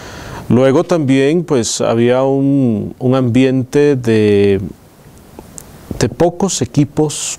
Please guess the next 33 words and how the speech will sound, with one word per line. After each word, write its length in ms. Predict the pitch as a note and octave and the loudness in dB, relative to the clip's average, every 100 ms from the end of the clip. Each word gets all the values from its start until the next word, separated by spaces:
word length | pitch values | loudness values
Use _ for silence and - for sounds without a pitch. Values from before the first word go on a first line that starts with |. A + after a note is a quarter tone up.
| - | -4
para 220 | A#2 A2 | -2 0
la 200 | G#2 G#2 | 0 0
época 320 | A#2 A#2 B2+ | 0 -2 -4
en 80 | B2 | -4
la 100 | G#2+ | -4
que 80 | G#2 | -4
estábamos, 680 | - F#2+ F2 - - - - - - - - - | -2 -2 -2 -8 -14 -14 -16 -20 -20 -20 -14 -4
¿verdad? 180 | G#2+ B2 | -2 0
Estoy 220 | - B2+ | 0 2
hablando 300 | B2 B2+ B2+ | 2 0 -2
sobre 240 | C3+ B2+ | 0 0
todo 320 | - C3+ C3 | 0 0 0
que 80 | A2+ | -2
los 200 | G#2 G2 | -2 -2
dos 200 | A2 C3+ | -2 -2
transmisores 520 | - D3 C#3 D#3 B2+ | -2 -2 0 0 0
más 200 | G#2 A2 | -2 -2
importantes, 640 | A#2+ C3 B2 C3+ A#2+ G#2+ - | -2 -4 -2 -2 -2 -4 -2
que 80 | G#2+ | -2
es 100 | A#2+ | 2
el 100 | A#2+ | 2
del 140 | A#2+ | 2
Cerro 220 | C3+ B2+ | 0 0
de 60 | B2 | 0
la 80 | A#2+ | 0
Muerte 400 | C3+ A#2+ - G2+ | -2 -2 -2 -4
y 20 | |
el 80 | F#2 | -2
del 140 | F#2+ | -2
Volcán 300 | F#2+ - A2 | -4 -2 0
Irazú, 420 | A#2+ B2 A#2+ C#3+ - - - - - | 0 0 -2 -4 -6 -20 -20 -20 -8
estaban 560 | - A2 - A2+ A#2 B2+ | -4 -2 0 2 2 0
con 380 | A2+ A#2 A#2 | 0 -2 -2